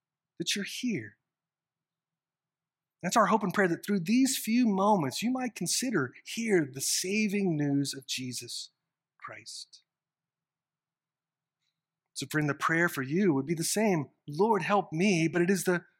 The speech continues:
prayer for salvation. Of saying, "I've tried other roads. Nothing has satisfied. Jesus, help me. Save me."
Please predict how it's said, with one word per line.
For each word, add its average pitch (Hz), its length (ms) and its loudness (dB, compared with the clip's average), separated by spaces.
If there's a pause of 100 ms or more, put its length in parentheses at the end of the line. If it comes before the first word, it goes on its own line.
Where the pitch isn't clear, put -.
(420)
prayer 190 200 -2
for 269 340 0
salvation. 123 600 -4 (1600)
Of 170 60 -2
saying, 214 160 6
"I've 185 220 6
tried 233 500 2
other 165 320 0
roads. 190 760 4 (140)
Nothing 220 840 2
has - 160 -4
satisfied. 208 1080 2 (260)
Jesus, - 880 -2 (800)
help - 380 -2
me. - 180 -20 (1700)
Save 202 580 -2
me." - 40 -20